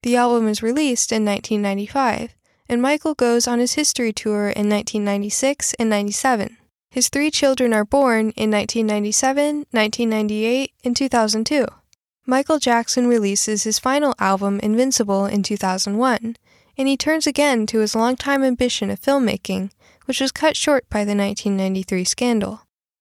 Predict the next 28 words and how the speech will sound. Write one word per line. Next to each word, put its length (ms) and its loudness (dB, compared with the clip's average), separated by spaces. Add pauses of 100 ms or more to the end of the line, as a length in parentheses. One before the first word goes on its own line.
Michael 280 2
Jackson's 520 0
use 200 -2
of 80 -12
painkillers 880 -2
continued 480 -2
off 220 0
and 100 0
on 380 2
after 320 -2
the 80 -2
Chandler 380 0
allegations, 880 -2 (340)
but 100 2
notably 560 2
increased 680 0
after 300 2
he 160 2
injured 360 -2
his 140 -6
back 480 -2
in 140 2
an 140 2
onstage 640 0
accident 560 -2
in 160 -2
nineteen 360 -2
ninety-nine, 680 -2